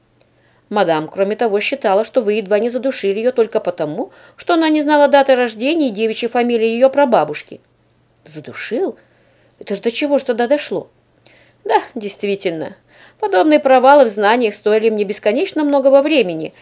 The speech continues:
которое я провел, перерывая старые церковные книги вместо того, чтобы посвятить себя более важным делам. Женя была несказанно злопамятной личностью. Тем более удивительно, что вам удалось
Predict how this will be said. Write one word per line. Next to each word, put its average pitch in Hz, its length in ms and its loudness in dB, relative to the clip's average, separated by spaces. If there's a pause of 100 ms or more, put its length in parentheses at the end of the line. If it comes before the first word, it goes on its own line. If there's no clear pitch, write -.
(160)
которое 214 320 2
я 214 80 6
провел, 226 480 2 (200)
перерывая 262 520 6
старые 233 340 4
церковные 233 600 0
книги 208 320 -4
вместо 175 260 -4
того, 339 340 2 (200)
чтобы 320 260 -2
посвятить 269 540 0
себя 226 260 4
более 202 360 4
важным 190 440 2
делам. 180 380 0 (640)
Женя 339 280 0
была 320 200 4
несказанно 285 500 0
злопамятной 185 640 2
личностью. 175 640 -8 (360)
Тем 330 220 0
более 285 220 2
удивительно, 247 580 -2
что - 160 -4
вам 262 220 4
удалось 240 420 4